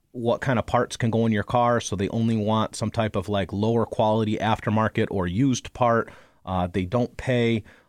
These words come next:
all of the labor in all cases. Um, they just, they'll, I, it's, it's terrible. I, I've seen, we actually have one at our shop right now that's been tied up for three weeks.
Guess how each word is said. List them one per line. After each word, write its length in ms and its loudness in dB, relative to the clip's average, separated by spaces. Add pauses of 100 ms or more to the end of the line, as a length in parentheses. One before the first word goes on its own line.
(120)
all 160 2
of 100 -2
the 100 -2
labor 380 2
in 60 2
all 160 2
cases. 640 0 (320)
Um, 520 -2 (200)
they 140 2
just, 340 -2 (140)
they'll, 320 0 (600)
I, 240 -2
it's, 220 -6
it's 200 -6
terrible. 280 2
I, 180 4
I've 140 0
seen, 300 2 (200)
we 140 2
actually 300 0
have 160 0
one 180 2
at 80 2
our 100 4
shop 320 2
right 140 2
now 140 2
that's 140 0
been 120 -4
tied 320 0
up 240 0
for 80 -6
three 300 -2
weeks. 400 -4